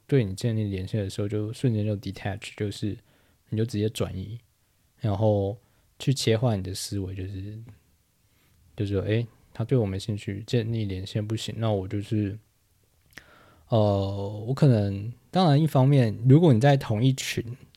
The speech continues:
哦，最后再，哦，这一集其实差不多会结束，我最后再补一个小观念，就是如果你在同一群啊，然后所谓的兴趣就是不是单纯的觉得，诶，对他好奇，然后想要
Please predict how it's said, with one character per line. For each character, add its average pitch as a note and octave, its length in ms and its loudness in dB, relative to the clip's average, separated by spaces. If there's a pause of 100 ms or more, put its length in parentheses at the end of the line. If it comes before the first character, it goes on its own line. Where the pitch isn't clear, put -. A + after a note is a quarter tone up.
(360)
哦， D3 120 8
最 D3 200 6
后 C#3 160 4
再， A#2+ 340 4 (640)
哦， B2+ 140 4
这 F3+ 160 6
一 F3 60 8
集 B2 180 2
其 A2 200 2
实 - 80 2
差 A2+ 120 0
不 G#2+ 60 -2
多 A2 80 -2
会 A2+ 120 2
结 - 180 -8
束， G#2 200 -2
我 F#2+ 80 -2
最 A2+ 100 0
后 A2+ 60 2
再 A#2 120 2
补 G2 300 -6
一 G2+ 60 -4
个 G2+ 280 -2 (120)
小 - 240 -4
观 C#3+ 240 0
念， D#3+ 160 4
就 C#3 100 6
是 C#3 240 4 (1300)
如 F3 180 4
果 G#3+ 140 6
你 A2+ 80 4
在 E3 160 4
同 A#2+ 240 0
一 D#3 100 4
群 A2 320 -2
啊， G#2 500 -2 (460)
然 G#2+ 160 -4
后 A#2+ 300 4
所 - 180 2
谓 D#3 160 8
的 B2 100 6
兴 A#2 280 2
趣 A2+ 260 0
就 A#2 160 0
是 G#2+ 460 -2 (100)
不 A#2+ 100 -4
是 - 160 -2
单 C#3+ 240 2
纯 B2 220 -2
的 G2 300 -4
觉 G#2+ 160 -6
得， G2 180 -6
诶， C3+ 260 0
对 C3+ 140 2
他 B2 140 0
好 A2 260 0
奇， - 340 -8
然 G#2+ 140 -6
后 G#2 400 -2
想 G2+ 220 -4
要 A2 360 -2